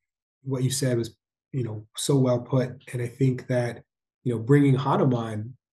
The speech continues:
to the blockchain and to the masses in the Web three space, um, but also in the Web two space, you know, we, we, we, we, we would want you not to be intimidated by the technology, but we also wanna meet people where they, where they are.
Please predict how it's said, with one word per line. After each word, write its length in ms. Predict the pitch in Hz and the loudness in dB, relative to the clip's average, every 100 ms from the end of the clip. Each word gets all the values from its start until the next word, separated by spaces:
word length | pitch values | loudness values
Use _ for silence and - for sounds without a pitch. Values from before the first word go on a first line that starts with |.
| _ | _
to 120 | - | -2
the 80 | 135 | 0
blockchain 800 | 123 131 139 - 135 120 117 117 | 2 2 2 2 2 2 0 -2
and 100 | 120 | -4
to 500 | 120 135 123 120 120 110 - _ | -2 2 2 4 0 -2 -18 _
the 80 | 117 | -6
masses 500 | 113 117 131 120 110 | -4 -2 -2 -4 -2
in 80 | 120 | -2
the 80 | 117 | 0
Web 220 | 123 120 | 0 -2
three 240 | - 135 | 2 4
space, 480 | 135 - 120 117 113 - _ _ _ | 4 2 0 0 -2 -14 _ _ _
um, 420 | 110 110 110 110 110 - _ | -12 -8 -6 -6 -8 -14 _
but 120 | 147 143 | -4 0
also 420 | 170 240 - 180 | 2 2 6 6
in 60 | 147 | 8
the 60 | |
Web 240 | 135 123 123 | 6 4 4
two 160 | 131 | 2
space, 520 | 123 - 104 101 - | 2 -2 -6 -8 -6
you 60 | 127 | -4
know, 360 | 123 120 117 - | -2 -2 -6 -4
we, 100 | 139 | -2
we, 160 | 135 135 135 | 2 2 2
we, 240 | 143 139 - 139 | 0 0 -4 2
we, 260 | 135 - - | 2 2 0
we 80 | 135 | 0
would 200 | 127 - | 0 0
want 260 | 175 202 - | 0 0 2
you 240 | 175 151 | 4 4
not 240 | 131 156 170 | 4 2 0
to 80 | |
be 120 | 147 131 | 2 4
intimidated 560 | 113 147 135 131 120 | 4 6 6 6 4
by 160 | 113 120 | 2 0
the 240 | 113 107 - - | -2 -8 -14 -8
technology, 600 | 139 139 123 151 139 117 | -4 -2 2 4 4 2
but 120 | 120 | 0
we 120 | 135 | 4
also 260 | 139 165 220 | 6 6 4
wanna 180 | 196 170 | 6 6
meet 280 | 139 135 135 | 6 6 6
people 340 | 143 139 127 | 2 4 4
where 120 | 127 | 4
they, 100 | 123 | 2
where 260 | - 131 120 | 0 -2 -2
they 180 | 117 113 | -4 -4
are. 360 | 120 123 120 | -2 -2 -4